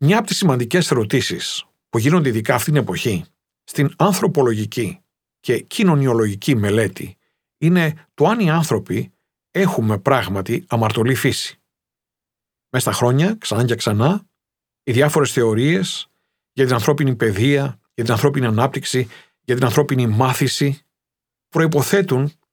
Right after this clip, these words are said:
τη ροπή μας στην αμαρτία, επειδή η αλήθεια είναι ότι όλοι μας έχουμε αμαρτωλή φύση. Αυτό σημαίνει, για την ακρίβεια,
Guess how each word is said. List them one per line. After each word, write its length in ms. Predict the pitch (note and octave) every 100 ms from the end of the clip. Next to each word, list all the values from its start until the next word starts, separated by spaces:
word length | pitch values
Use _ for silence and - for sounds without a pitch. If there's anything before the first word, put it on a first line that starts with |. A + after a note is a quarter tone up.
| _
τη 100 | -
ροπή 260 | C3+ - E3
μας 160 | D3+
στην 160 | - C#3+
αμαρτία, 580 | A#2+ A2+ G#2+ A#2 - _
επειδή 520 | C3+ C3 C3+ C#3+ E3+
η 80 | D#3+
αλήθεια 400 | B2+ F3+ F#3 C#3+
είναι 520 | D3 F3 A2 A2 A2 - -
ότι 340 | C3 B2+ A2+
όλοι 300 | B2 F3+ C3+
μας 340 | G#2+ A2 - - _ -
έχουμε 340 | B2+ G2+ A#2
αμαρτωλή 420 | A2 - G2+ G#2
φύση. 500 | - D3+ - - - _ _ _ _ _ _ _ _ _ -
Αυτό 180 | -
σημαίνει, 320 | B3 E3+ F3+ G3
για 100 | C#3+
την 100 | A#2+
ακρίβεια, 640 | G#2+ D3+ G2 D#2+ B1 -